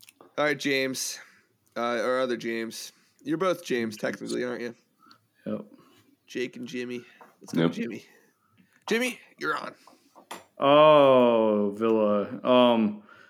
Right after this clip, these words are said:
Speaker 2: yeah, so the last episode we had was before festive fixtures. Um,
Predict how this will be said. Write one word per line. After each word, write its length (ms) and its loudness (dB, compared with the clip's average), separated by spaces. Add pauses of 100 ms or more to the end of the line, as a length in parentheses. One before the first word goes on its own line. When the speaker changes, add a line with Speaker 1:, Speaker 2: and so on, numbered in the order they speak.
(180)
Speaker 2:
yeah, 100 4
so 340 2
the 140 -2
last 260 2
episode 260 -2
we 120 2
had 420 2
was 720 0 (720)
before 360 4
festive 440 0
fixtures. 800 2 (140)
Um, 560 0